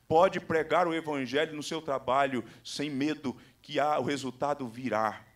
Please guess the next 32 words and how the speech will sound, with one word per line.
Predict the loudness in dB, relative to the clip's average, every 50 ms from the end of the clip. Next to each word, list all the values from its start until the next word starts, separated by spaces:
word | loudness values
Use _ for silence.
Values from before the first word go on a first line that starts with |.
| _ -20 -20 -20 -20 -20 _ _ _ _ -8
Não | -6 -6 -6 -6
porque | -8 -10 -10 -8
você | -8 -8 -8 -8 -6 -6 -8
é | -6
bom | -6 -6 -6 -4
demais, | -6 -6 -8 -8 -8 -8 -10 -10 -12 -14 -16 -18 _ _ _ _ _ _ _ _ _ -20 -20 -20 -20 -20 -20 -20 _ _ _ _ _ _ _ _ _ _
mas | -12 -12 -12
porque | -10 -12 -12 -8 -8 -8
Deus | -6 -6 -6 -6 -6 -6
fará | -6 -6 -6 -4 -6
com | -6 -8 -14
que | -14 -12 -12
isso | -12 -10 -10
redunde | -8 -8 -8 -8 -8 -10 -10 -10 -10 -12 -14 -16 -16 -16 _ _ _ _ _ _ _ _ _ _ -14
em | -12 -12 -10
glória, | -6 -2 0 0 0 0 -2 -6 -12 -14 -20 _ -16
em | -14 -10 -6 -4
êxito, | -4 -4 -4 -6 -10 -16 -18 -20 -20 _ _ _ _ _ _ _
para | -6 -4 -4 -4
que | -6 -8
os | -12 -12 -10 -8
seus | -6 -6 -6 -8 -10 -12 -8
sejam | -8 -8 -8 -6 -8
alcançados. | -10 -10 -10 -12 -14 -14 -14 -14 -16 -16 _ -20 -20 -20 _ _ _ -20 -20 -20 -18 -6
E | 0 0
eu | 2 2
termino | 2 0 0 0 -2 -2
dizendo | -2 -4 -2 -2 -2 -2
o | -4
seguinte: | -6 -10 -10 -8 -6 -4 -4 -4
a | -2
igreja, | 0 2 2 4 4 4 2 0 -2 -2